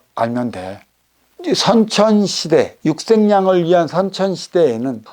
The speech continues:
어려움을 비로소도 구했다는 얘기지. 그 어려움이 어디서 오는 건가? 육권사를 위한 육생양에서 비롯돼서 후천시대는 컴퓨터가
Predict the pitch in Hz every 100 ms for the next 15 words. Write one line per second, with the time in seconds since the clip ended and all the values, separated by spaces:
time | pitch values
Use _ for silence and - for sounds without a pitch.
0 | - - 120 170 196 196 160 160 165 123
1 | _ _ _ _ - 160 170 185 190 185
2 | 185 185 185 - 147 165 175 151 151 123
3 | 98 104 - 113 - 175 180 - 110 135
4 | 156 160 147 160 127 113 117 139 120 107
5 | 98 95 101 95 - _ _ _ _ _
6 | 160 151 - 202 190 156 156 165 151 143
7 | 156 147 117 120 - 160 156 131 127 123
8 | 110 101 98 101 92 - 92 _ _ _
9 | - 180 175 190 156 - 139 117 123 98
10 | - _ _ _ _ _ _ - - 196
11 | 196 - 196 202 165 165 170 156